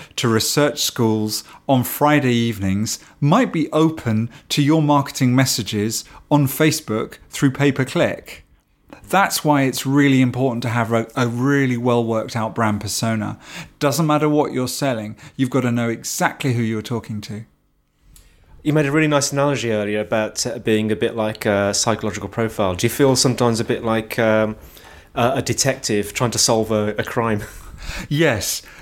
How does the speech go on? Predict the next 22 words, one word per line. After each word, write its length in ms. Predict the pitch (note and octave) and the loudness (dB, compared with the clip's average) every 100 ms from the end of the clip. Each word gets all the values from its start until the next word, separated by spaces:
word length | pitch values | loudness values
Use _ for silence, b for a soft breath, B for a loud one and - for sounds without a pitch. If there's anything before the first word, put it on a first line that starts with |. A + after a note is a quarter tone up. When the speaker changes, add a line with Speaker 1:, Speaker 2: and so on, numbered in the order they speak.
| B | B
Speaker 1:
but 140 | D#3+ | 2
it's 120 | D#3+ | 2
sometimes 440 | - F#3+ F#3+ E3+ C#3 | 2 0 2 2 2
a 40 | |
crime 360 | - D#3+ C#3+ C3 | -2 0 2 2
that 240 | C3+ C#3+ | 0 0
doesn't 280 | D3+ D3+ D#3+ | -2 0 2
necessarily 640 | D3+ C3 C#3 D3 B2+ A#2+ | 0 0 -2 2 2 2
exist 540 | A2+ B2+ D3+ A#2 - C#3 | -2 -2 0 0 0 -2
because 260 | C#3+ D3 | 0 2
not, 400 | D#3+ F#3 - - B B B B | 4 4 2 -8 B B B B
and 160 | D#3+ D3+ | 0 2
this 180 | F#3+ A#3 | 2 2
is 60 | |
something 300 | - F#3+ F3 | 2 2 2
that 100 | C#3+ | 2
someone 400 | - D3 D3 C#3 | 2 2 2 0
said 240 | C3+ D3 C3+ | 0 0 0
to 100 | C#3+ | 0
me 80 | C3+ | 2
fairly 320 | - B2+ B2 | 2 2 4
recently, 720 | B2+ B2 - G#2 G#2+ G#2 | 2 2 -2 -4 -4 -6